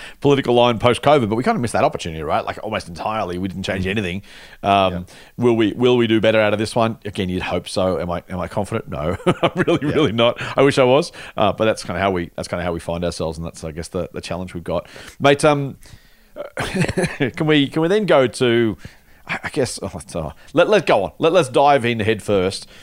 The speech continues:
Speaker 1: The A C T U, the union's, uh, peak lobby group, the, the,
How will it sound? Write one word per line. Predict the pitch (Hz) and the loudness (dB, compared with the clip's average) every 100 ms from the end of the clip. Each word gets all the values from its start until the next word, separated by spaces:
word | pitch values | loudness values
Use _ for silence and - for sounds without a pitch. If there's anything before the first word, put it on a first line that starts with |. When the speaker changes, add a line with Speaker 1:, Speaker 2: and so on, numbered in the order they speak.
| - - - | -20 -20 -10
Speaker 1:
The | - 131 | 2 4
A | 180 | 4
C | - 175 | 2 -2
T | - 127 | -2 -2
U, | 104 104 76 - | -2 -4 -6 -10
the | 98 | -8
union's, | 107 117 113 110 90 - - | -8 -6 -8 -8 -12 -18 -12
uh, | 92 92 92 80 76 _ _ | -4 -2 -2 -4 -12 _ _
peak | - 131 - | -10 -10 -10
lobby | 101 113 127 135 - | -2 -2 -2 -6 -8
group, | 139 175 - _ | -6 -6 -10 _
the, | 92 95 | -14 -14
the, | - 90 87 | -12 -12 -12